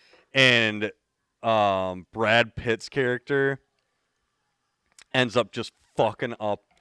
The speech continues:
He takes, like, the one chick's head. It's so bloody, I, isn't it? Isn't it Scorsese?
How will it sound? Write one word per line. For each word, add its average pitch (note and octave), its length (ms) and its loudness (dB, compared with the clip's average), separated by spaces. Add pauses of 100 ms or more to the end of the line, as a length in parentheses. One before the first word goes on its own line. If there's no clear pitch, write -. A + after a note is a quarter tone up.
(260)
He D3 180 -10
takes, E3 360 0
like, F#3+ 160 2
the D3 80 0
one B2 260 -2
chick's - 300 -8
head. B2+ 320 0 (300)
It's D3 180 -4
so F3 260 4
bloody, G2 480 -4 (100)
I, D#3+ 180 -14
isn't A#3 260 -4
it? D#4 260 -2 (440)
Isn't F3+ 280 -4
it A3 100 -2
Scorsese? D#3+ 760 -4